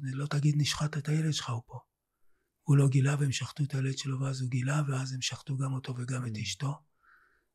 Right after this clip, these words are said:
Speaker 1: ואז הוא נשבע שכל פעם משהו, הוא נדר נדר שכל פעם שהוא יגיע לסכום הזה, הוא, הוא יפשוט את הרגל או משהו כזה, כדי שלא
Speaker 2: וואו.
Speaker 1: יהרגו לו את הילד ואת
Speaker 2: וואו.
Speaker 1: הזה.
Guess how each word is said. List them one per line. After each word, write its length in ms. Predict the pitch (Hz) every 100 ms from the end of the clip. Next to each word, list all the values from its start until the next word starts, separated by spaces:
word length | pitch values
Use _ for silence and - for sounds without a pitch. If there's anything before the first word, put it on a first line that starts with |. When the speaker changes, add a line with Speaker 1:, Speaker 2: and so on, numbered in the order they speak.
| _ 147
Speaker 1:
ואז 540 | 139 139 131 127 131
הוא 280 | 131 131 131 131
נשבע 340 | 123 139 131
שכל 280 | 139 135 131
פעם 140 | 139 127 127
משהו, 360 | 131 131 - 135 - -
הוא 120 | 139
נדר 320 | 127 127 139 139
נדר 240 | 139 143
שכל 280 | - 135 135
פעם 120 | 143
שהוא 180 | 127 135
יגיע 180 | 139 131
לסכום 360 | 127 - 147
הזה, 180 | 143 139
הוא, 220 | 131 123 - _ _ _ _ _ _ _ _ _ -
הוא 120 | 139
יפשוט 320 | 131 156 151
את 60 | 143
הרגל 340 | 139 147 135
או 80 | 135
משהו 300 | 135 131 147
כזה, 380 | 147 139 156 156 - _ _ _ _
כדי 240 | - 135 131
שלא 220 | - 139
Speaker 2:
וואו. 100 | 139
Speaker 1:
יהרגו 240 | 135 135
לו 120 | 135 131
את 140 | -
הילד 280 | 123 120 120 -
ואת 120 | 110
Speaker 2:
וואו. 100 |
Speaker 1:
הזה. 100 | 101